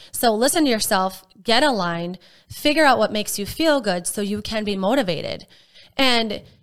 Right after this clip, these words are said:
if you're not taking that quiet time, moms, I'm speaking to you especially, and dads, if you don't have that time to quiet the noise, that when you're by yourself and you know, "This is a, what's gonna make me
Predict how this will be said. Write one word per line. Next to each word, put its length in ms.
if 180
you're 160
not 300
taking 360
that 300
quiet 400
time, 440
moms, 420
I'm 120
speaking 420
to 140
you 260
especially, 1000
and 120
dads, 480
if 180
you 280
don't 240
have 220
that 240
time 460
to 440
quiet 520
the 80
noise, 460
that 260
when 300
you're 160
by 180
yourself 880
and 300
you 120
know, 480
"This 140
is 140
a, 140
what's 260
gonna 140
make 160
me 180